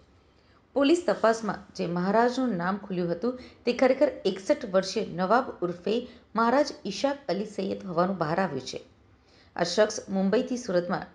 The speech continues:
ડ્રગ્સનો વેપલો કરતો હતો અને પોતાની અસલી ઓળખ છુપાવવા માટે મહારાજ નામનો ઉપયોગ કરતો.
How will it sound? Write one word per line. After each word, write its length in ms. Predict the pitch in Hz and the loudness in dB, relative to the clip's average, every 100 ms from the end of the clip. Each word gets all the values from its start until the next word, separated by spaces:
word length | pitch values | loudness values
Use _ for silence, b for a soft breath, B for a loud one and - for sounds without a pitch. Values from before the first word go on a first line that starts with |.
| - | -4
ડ્રગ્સનો 380 | 226 226 262 269 | -4 -2 -4 0
વેપલો 340 | 185 - 185 | 0 2 2
કરતો 260 | 185 156 160 | 2 2 2
હતો 200 | 160 233 233 B | 4 2 2 B
અને 160 | B 202 | B -2
પોતાની 400 | 208 214 254 269 - | 0 2 2 0 -4
અસલી 280 | 285 247 - | -8 -6 -4
ઓળખ 240 | 190 190 196 | 2 2 0
છુપાવવા 440 | - - 170 165 | -8 0 2 4
માટે 300 | 185 196 214 - | 2 -2 -4 -6
મહારાજ 480 | 175 196 233 269 - | -4 0 2 0 -2
નામનો 300 | 196 175 190 | -4 -2 -4
ઉપયોગ 320 | 180 - 156 165 | -6 -2 -2 0
કરતો. 320 | 170 - | -4 -4